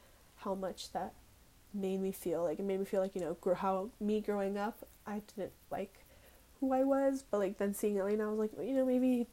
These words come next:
me as a teen wasn't so bad." So, you know, you have that,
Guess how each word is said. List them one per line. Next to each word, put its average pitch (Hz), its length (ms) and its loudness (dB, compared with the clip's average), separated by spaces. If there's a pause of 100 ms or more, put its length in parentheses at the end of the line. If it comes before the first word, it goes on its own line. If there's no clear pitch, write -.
(280)
me 226 160 0
as 220 120 0
a 208 80 0
teen 220 300 -4
wasn't 196 300 -2
so - 220 -8
bad." 254 320 -6 (1500)
So, - 140 -2
you 233 80 2
know, 220 80 2
you 220 140 6
have 202 340 -2
that, 202 300 0